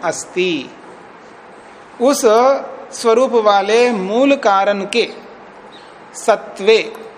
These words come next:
अस्तित्व में, कार्य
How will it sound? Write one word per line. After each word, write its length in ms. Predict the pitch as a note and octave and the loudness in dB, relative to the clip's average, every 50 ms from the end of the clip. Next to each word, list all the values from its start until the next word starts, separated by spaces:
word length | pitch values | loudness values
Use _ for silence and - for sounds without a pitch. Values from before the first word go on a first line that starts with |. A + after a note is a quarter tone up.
| - - - - - | -20 -20 -10 -2 -2
अस्तित्व 680 | G3 F#3+ - - - - A#3+ A#3 - - G#3+ G3+ F#3 | -2 -2 -2 -6 -6 -6 -6 -6 -6 -8 -4 -4 -2
में, 260 | F#3 F#3+ G3 D3+ - - - - - - - - - - - - - - - - - - - - - - - - - - - - - - - - - - - - - - - - - - - - - - - - - - - - - - - - - - - - - - - - - - - - - - - - - - | 0 0 -2 -2 -4 -12 -20 -20 -20 -20 -20 -20 -20 -20 -20 -20 -20 -20 -20 -20 -20 -20 -20 -20 -20 -20 -20 -20 -20 -20 -20 -20 -20 -20 -20 -20 -20 -20 -20 -20 -20 -20 -20 -20 -20 -20 -20 -20 -20 -20 -20 -20 -20 -20 -20 -20 -20 -20 -20 -20 -20 -20 -20 -20 -20 -20 -20 -20 -20 -20 -20 -20 -20 -20 -20 -10 -2 0
कार्य 720 | G3 F#3 G3+ A3+ C4 D4 C#4 C4 A3+ A3 A#3 C4 C4+ B3 | 2 2 2 2 0 0 2 2 4 4 2 2 0 -4